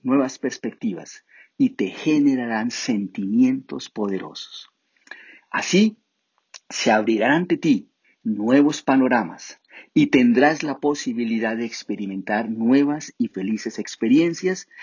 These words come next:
y a partir de ellas podrás descubrir el conocimiento que adorna la vida que siempre has soñado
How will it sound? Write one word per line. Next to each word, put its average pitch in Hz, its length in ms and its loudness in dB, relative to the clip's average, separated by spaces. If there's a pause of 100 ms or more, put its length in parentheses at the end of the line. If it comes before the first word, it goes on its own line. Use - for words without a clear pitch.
(160)
y 156 120 6
a 139 100 4
partir 185 460 0
de 202 200 2
ellas 98 440 -8 (240)
podrás 131 460 -4
descubrir 139 840 -4
el 104 280 -6
conocimiento 135 1200 -4
que 113 160 0
adorna 117 720 0 (200)
la 104 240 -4
vida 123 320 2
que - 180 -10
siempre 135 640 -2
has 104 160 -6
soñado 95 540 -10